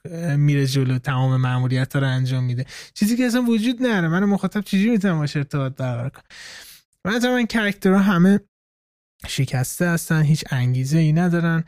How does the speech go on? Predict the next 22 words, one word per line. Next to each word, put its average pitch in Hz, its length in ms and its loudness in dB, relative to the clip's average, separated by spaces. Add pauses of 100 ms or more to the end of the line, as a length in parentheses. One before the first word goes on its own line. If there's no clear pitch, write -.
(600)
و 120 300 0 (280)
خیلی 170 300 2
خشک - 540 0
هستن. 170 560 -2 (560)
ف-، - 400 -12
کرکتر 175 340 0
رابرت 185 280 2
پتینسون 170 420 2
فوق‌العاده 143 720 0
است - 340 -12
و 135 60 -4
به 131 60 -2
خاطر 147 240 -2
بازیگری 143 800 2
فوق‌العاده 160 680 2
این 151 140 0
آدم، 127 340 -2
این 143 100 2
چارم 160 580 2
باحالی 135 380 0
که 147 140 -6
داره 143 320 -4